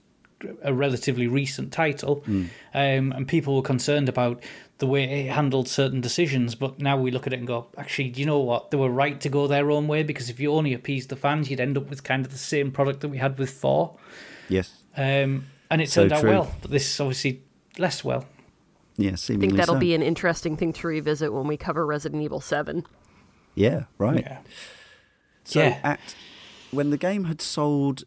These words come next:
Speaker 2: just under five million copies, sales plateaued and Capcom reduced their expectations. There were news stories at the time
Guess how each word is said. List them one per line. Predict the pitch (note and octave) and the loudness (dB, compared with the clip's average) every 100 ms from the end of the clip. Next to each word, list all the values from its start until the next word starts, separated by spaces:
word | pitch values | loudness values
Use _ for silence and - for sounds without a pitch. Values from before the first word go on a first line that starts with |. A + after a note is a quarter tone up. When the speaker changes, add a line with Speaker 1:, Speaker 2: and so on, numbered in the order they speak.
| - | -4
Speaker 2:
just | F3 - | -2 0
under | D#3+ C#3 | 2 2
five | A#2 C#3 B2 A#2+ | 0 -2 -2 -2
million | A2+ G#2 | -2 -2
copies, | - C#3 A#2 D#2+ - | -4 -6 -4 -6 -8
sales | - - A2+ G#2 | -8 -2 0 0
plateaued | - A2 - F2 E2+ - | -2 -4 -2 -6 -8 -8
and | G2+ F#2 F2+ | -4 -4 -2
Capcom | B2 - - G2+ G2 | -2 0 0 0 0
reduced | G2+ C#3+ - | 0 0 0
their | G2+ G2 | 2 0
expectations. | - G#2+ - B2+ - F2+ E2+ | 0 -4 0 0 0 -4 -2
There | G2+ | 2
were | G#2+ | 4
news | A2+ G2 | 4 4
stories | G#2 F#2+ F#2 | 2 0 0
at | - | -6
the | |
time | - F#2+ F#2 G2 | -2 0 0 -2